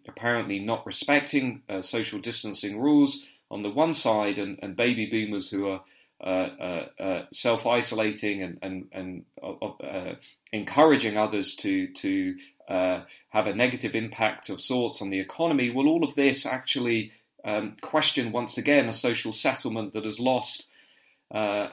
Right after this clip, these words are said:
any sense of moral obligation to fellow citizens, or will it actually lead us to,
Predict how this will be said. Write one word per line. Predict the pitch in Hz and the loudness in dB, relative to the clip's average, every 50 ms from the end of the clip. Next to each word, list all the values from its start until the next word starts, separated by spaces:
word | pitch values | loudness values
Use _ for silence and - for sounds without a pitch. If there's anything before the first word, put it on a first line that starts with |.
| - - | -6 -4
any | - 135 143 139 127 | 0 2 4 4 2
sense | 131 - - 151 147 143 147 - | 2 2 4 4 4 4 2 -2
of | 120 110 | -4 -2
moral | 123 120 117 113 110 | 0 2 4 4 4
obligation | 107 104 107 98 - 113 123 131 131 - 120 104 | 2 2 0 0 2 4 4 4 2 0 -2 -4
to | 107 101 | -6 -4
fellow | - 110 104 104 98 | -2 -2 0 0 -2
citizens, | - - 131 120 139 135 123 135 131 135 127 131 | -2 -2 0 0 0 0 0 0 -2 -2 -2 -4
or | 131 131 | -2 -2
will | 139 165 165 | 0 0 2
it | 160 143 | 2 4
actually | 135 131 127 - - 131 120 117 | 4 2 2 0 -2 -2 -2 -2
lead | - 120 127 127 127 123 | 0 2 4 4 4 4
us | 117 113 - - - | 2 0 -2 -4 -2
to, | - 117 110 107 107 104 | 0 2 2 2 2 0